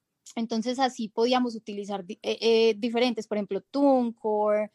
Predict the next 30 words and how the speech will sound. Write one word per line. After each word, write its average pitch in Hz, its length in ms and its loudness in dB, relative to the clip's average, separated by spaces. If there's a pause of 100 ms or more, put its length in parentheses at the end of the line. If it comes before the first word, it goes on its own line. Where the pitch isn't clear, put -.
(260)
eh, 214 340 0
por 214 160 -6
ejemplo, 214 760 0
hay 220 200 -2
una 214 120 -6
acá 220 200 -8
en 214 80 -6
Colombia 214 720 -4
muy 226 260 -2
fuerte 214 720 -4
que 220 160 -6
es 190 80 -8
de 214 80 -10
un 220 60 -6
amigo 214 280 -6
nuestro 214 420 -6
que 220 100 -12
también 202 480 -6 (260)
hemos 220 240 4
hecho 226 180 2
muy 208 120 0
buenas 214 260 0
alianzas 202 380 -2
con 208 160 -2
él, 196 100 -2
que 202 100 -8
se 202 100 -4
llama 196 220 0
Dinastía, 220 960 2 (380)
em, 196 840 0